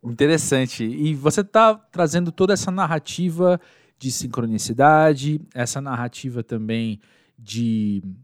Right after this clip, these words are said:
de cura, essa narrativa que mistura planos diferentes, referenciais diferentes. E eu fico pensando aqui,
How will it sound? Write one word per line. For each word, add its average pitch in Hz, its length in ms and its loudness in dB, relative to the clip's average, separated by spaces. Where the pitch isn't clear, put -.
de 110 160 -12
cura, 196 640 6
essa 156 140 -6
narrativa 127 440 -2
que - 160 -10
mistura 120 460 -2
planos 113 400 -6
diferentes, 135 520 -6
referenciais 123 840 0
diferentes. 147 580 0
E 294 40 6
eu 302 60 8
fico 302 200 2
pensando 240 420 2
aqui, 139 460 0